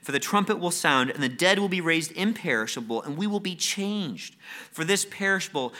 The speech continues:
must put on the imperishable, and this mortal must put on, on, on immortality. Christ lives now in the Spirit,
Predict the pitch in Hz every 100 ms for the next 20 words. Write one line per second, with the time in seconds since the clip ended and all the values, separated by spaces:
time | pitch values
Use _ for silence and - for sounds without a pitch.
0 | - 151 160 - - - 165 151 139 -
1 | 160 170 143 120 113 - 98 - - 147
2 | 165 208 170 170 196 202 139 117 - -
3 | 165 180 - - 180 170 - 151 151 151
4 | 147 147 143 - 135 135 135 135 - _
5 | 131 131 131 135 - 123 - 127 117 127
6 | 110 110 104 80 _ _ _ _ _ _
7 | - - - - 196 226 233 - - -
8 | 151 208 240 202 143 131 143 175 214 202
9 | 165 165 160 156 - 214 190 143